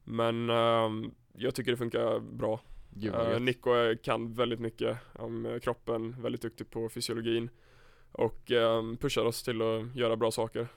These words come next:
Speaker 1: Så det, det känns
Speaker 2: Mm.
Speaker 1: bra.
Speaker 2: Verkligen, verkligen. Och hur är det,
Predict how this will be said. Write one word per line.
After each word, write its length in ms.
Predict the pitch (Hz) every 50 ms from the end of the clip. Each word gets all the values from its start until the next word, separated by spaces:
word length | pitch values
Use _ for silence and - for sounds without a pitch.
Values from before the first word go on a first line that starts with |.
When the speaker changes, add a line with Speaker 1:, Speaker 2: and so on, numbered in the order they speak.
| - -
Speaker 1:
Så 160 | - - 117
det, 180 | 120 120 120 123
det 120 | 120 139
känns 200 | 143 131 123 -
Speaker 2:
Mm. 100 | 117 113 123
Speaker 1:
bra. 80 | - - - - - - - _ -
Speaker 2:
Verkligen, 460 | - 101 107 98 87 87 - - 95
verkligen. 420 | 98 98 90 85 - - 101 95 101 - - - - _ _ - _ _
Och 420 | - - 127 135 131 131 - - - - - - _ _ _ _ _ _ _
hur 300 | - 131 143 139 139 139
är 140 | 135 127 120
det, 380 | 113 113 113 110 110 107 98